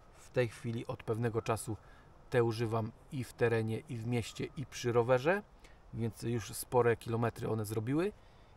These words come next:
i nadal są sprawne, a kupione dosyć dawno temu. A jako że to jest, y, widzę, mniej więcej podobna jakość,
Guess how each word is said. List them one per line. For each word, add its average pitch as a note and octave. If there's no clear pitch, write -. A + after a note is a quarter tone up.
i A#2+
nadal A#2
są G2
sprawne, C3+
a C#3+
kupione A#2+
dosyć A2
dawno A2
temu. D#3+
A B2+
jako C#3+
że B2+
to -
jest, B2
y, A#2
widzę, A2+
mniej B2
więcej A2+
podobna A2+
jakość, A#2+